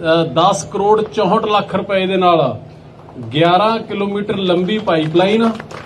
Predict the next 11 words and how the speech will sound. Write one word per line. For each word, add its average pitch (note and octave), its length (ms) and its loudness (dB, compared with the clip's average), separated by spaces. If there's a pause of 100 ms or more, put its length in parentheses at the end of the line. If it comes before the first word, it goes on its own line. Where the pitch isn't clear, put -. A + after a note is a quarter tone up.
(380)
ਜਿਹਦੇ A#3 320 6
ਨਾਲ G#3+ 600 2 (460)
ਇੱਕ G#3+ 340 -2 (160)
ਹਜ਼ਾਰ F#3 380 4
ਘਰਾਂ F#3+ 360 0
ਨੂੰ G#3 140 -4
ਕਨੈਕਸ਼ਨ G3 540 -4
ਹੈ G3 60 2
ਜਿਹੜਾ F#3 480 2 (220)
ਉਹ G#3+ 200 6
ਮਿਲੂਗਾ। G#3+ 540 2